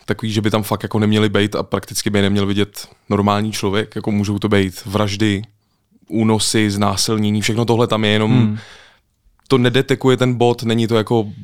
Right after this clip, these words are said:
Speaker 1: mm, tagnutý nějakýma metadatama, takže ten systém automaticky to třeba neodstraní, ale když člověk fakt hledá pomocí různých divných symbolů, tak se může k tomu dostat a může to nahlásit, ale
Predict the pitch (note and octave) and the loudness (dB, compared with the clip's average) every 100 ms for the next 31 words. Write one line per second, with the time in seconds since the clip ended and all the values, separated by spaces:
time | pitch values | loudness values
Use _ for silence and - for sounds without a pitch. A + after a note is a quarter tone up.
0 | B2 B2 - G2 - G#2+ A2+ G#2+ G2+ G2+ | -16 -16 -12 -12 -8 -6 -4 -4 -4 -6
1 | - A2+ A#2+ A2 A#2+ A2 G#2+ A#2+ A2 G#2+ | -4 -2 0 -2 0 0 0 0 0 0
2 | A2 G#2+ A2 A2 G#2 G#2 G#2+ G#2 A2 G#2+ | 0 0 0 0 0 0 -2 -2 -2 0
3 | G2+ G2+ - - A2 A2+ A2 A2 A2 G#2+ | -2 -6 -6 -2 0 0 0 0 -2 -2
4 | G#2+ A2+ G2+ A2+ A2 G#2 G#2+ A2+ A2 A2 | -2 -4 -4 -2 0 -2 -2 -2 -2 0
5 | A2 G#2+ G#2 - - A#2 A2+ G#2+ - - | 0 0 -4 -4 -2 0 2 0 -2 -20
6 | - - - _ - A#2+ A2+ A2 G#2+ G#2+ | -20 -20 -20 _ -4 -2 -2 -2 0 0
7 | G#2+ G#2+ G#2 G#2+ G#2 G#2+ G2+ G2+ G2+ G#2 | 0 -4 -4 -4 -4 -2 -2 -2 0 0
8 | - G2+ G2+ G2+ G2+ - G#2+ A#2 A#2 A2+ | 0 -2 -2 -2 -4 -4 -4 -2 -2 -2
9 | - G#2 G2 F#2+ - G#2 - - - - | -2 -4 -2 -4 -4 -4 -6 -18 -12 -4
10 | G#2 G#2 A2 B2+ C#3+ _ _ - - - | -2 -2 -6 -14 -20 _ _ -20 -20 -20
11 | - _ - C#3 D3+ C3 A2+ A#2 A#2 - | -20 _ -2 2 2 2 0 2 0 0
12 | A2+ F#2+ G#2 | -2 0 0